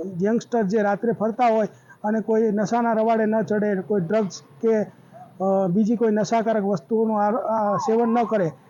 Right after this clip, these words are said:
એના માટેનું એક આ અભિયાન છે અને આ અમારી સતત આ પ્રવૃત્તિ ચાલુ રહેશે. આમ આ, આ આખું જ જે અભિયાન છે એની અંદર બે પી આઈ,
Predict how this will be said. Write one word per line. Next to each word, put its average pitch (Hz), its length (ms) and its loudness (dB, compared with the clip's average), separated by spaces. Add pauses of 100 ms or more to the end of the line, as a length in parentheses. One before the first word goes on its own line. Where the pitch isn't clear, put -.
(160)
એના 240 240 0
માટેનું 233 420 0
એક 220 100 -2
આ 214 160 2
અભિયાન 226 400 2
છે 233 520 -2 (440)
અને 226 180 2
આ 226 200 2
અમારી 226 240 2
સતત 220 420 -2
આ 226 240 2
પ્રવૃત્તિ 233 380 0
ચાલુ 214 300 2
રહેશે. 240 320 2
આમ 226 240 0
આ, 214 240 0
આ 233 300 2
આખું 226 280 -2
જ 233 80 0
જે 240 320 2 (240)
અભિયાન 240 340 2
છે 233 140 -2
એની 226 340 0
અંદર 233 240 0
બે 226 180 2
પી 233 220 0
આઈ, 247 200 4